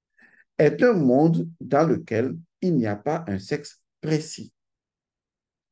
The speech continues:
Et ça, il faut bien le comprendre. Et je le répète, on peut se préciser des sexes dans le monde astral, mais on peut se préciser des...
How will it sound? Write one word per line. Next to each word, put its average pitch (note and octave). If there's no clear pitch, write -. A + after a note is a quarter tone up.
Et C#3
ça, B3
il D3+
faut D#3+
bien E3
le E3
comprendre. D#3+
Et F#3+
je A#2
le F#3
répète, E3
on A3
peut B3
se E3+
préciser F3+
des G#2+
sexes A2+
dans A2+
le A2+
monde G2+
astral, -
mais C#3+
on D#3
peut -
se -
préciser E3
des... A2+